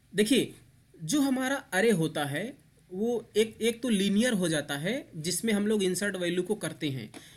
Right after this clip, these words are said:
एक होता है सर्कुलर अरे। सर्कुलर अरे मतलब यार कि अगर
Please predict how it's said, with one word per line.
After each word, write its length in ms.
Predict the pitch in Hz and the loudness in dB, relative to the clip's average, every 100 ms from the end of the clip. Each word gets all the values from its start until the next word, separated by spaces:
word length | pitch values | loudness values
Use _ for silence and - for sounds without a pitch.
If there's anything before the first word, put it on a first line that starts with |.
| - | -2
एक 180 | 240 285 | 0 0
होता 200 | 285 285 | -2 -2
है 140 | 269 | 0
सर्कुलर 520 | 277 226 196 214 220 139 | 0 0 -2 2 0 0
अरे। 240 | 139 117 | -6 -8
सर्कुलर 420 | - 185 185 269 | -4 -4 0 0
अरे 200 | 330 220 | 2 0
मतलब 360 | 185 151 156 156 | 0 -2 -2 0
यार 200 | 160 240 | 0 -2
कि 200 | - 269 269 - - - - | -2 -4 -6 -20 -20 -20 -4
अगर 340 | 202 240 190 | 2 4 2